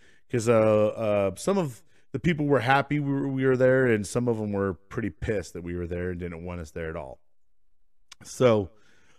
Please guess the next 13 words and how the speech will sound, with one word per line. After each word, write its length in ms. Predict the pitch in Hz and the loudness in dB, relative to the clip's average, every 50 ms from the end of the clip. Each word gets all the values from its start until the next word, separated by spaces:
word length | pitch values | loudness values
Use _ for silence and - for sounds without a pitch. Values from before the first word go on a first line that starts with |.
| _ - | _ -10
um, 440 | - 123 120 117 113 107 101 101 - _ - | -4 -2 0 0 0 0 -2 -4 -8 _ -12
you 160 | 120 113 101 | -10 -8 -6
know, 120 | 95 92 90 | -6 -6 -6
we 320 | 90 101 117 117 120 107 _ _ _ _ - - | -6 -4 -4 -4 -4 -6 _ _ _ _ -16 -6
definitely 540 | - 131 120 - - 117 113 113 113 110 110 | -2 -2 -2 -2 -2 -4 -4 -2 0 -2 -2
didn't 280 | 104 98 107 107 104 104 | -2 -4 -4 -4 -2 -2
wanna 200 | 101 101 101 98 | -2 -2 -2 -2
insult 480 | 95 95 95 87 - - 101 95 - | -4 -4 -8 -8 -6 -6 -6 -6 -4
them 160 | - 92 92 | -6 -6 -6
any 140 | 92 90 87 | -6 -6 -8
further. 400 | 82 - 87 85 76 57 50 - _ _ _ _ _ _ _ _ _ _ _ - - - - _ _ _ - | -8 -8 -8 -8 -8 -10 -16 -20 _ _ _ _ _ _ _ _ _ _ _ -20 -20 -20 -20 _ _ _ -14
So 420 | - - 190 190 190 190 190 185 | -4 2 4 6 6 8 8 6
we're 380 | 180 160 160 175 175 175 170 156 | 6 4 4 4 4 4 4 2